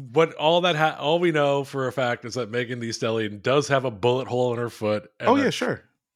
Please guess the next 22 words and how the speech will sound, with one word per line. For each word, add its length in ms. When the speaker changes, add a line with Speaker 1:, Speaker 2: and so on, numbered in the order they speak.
Speaker 1:
Tory 220
Lanez 320
went 180
to 60
court 280
for 240
it. 100
Speaker 2:
Megan 320
Thee 60
Stallion 320
has 140
a 40
bullet 320
hole 440
in 200
her 140
foot 360
and 440
several 540
platinum 540
singles 600
and 380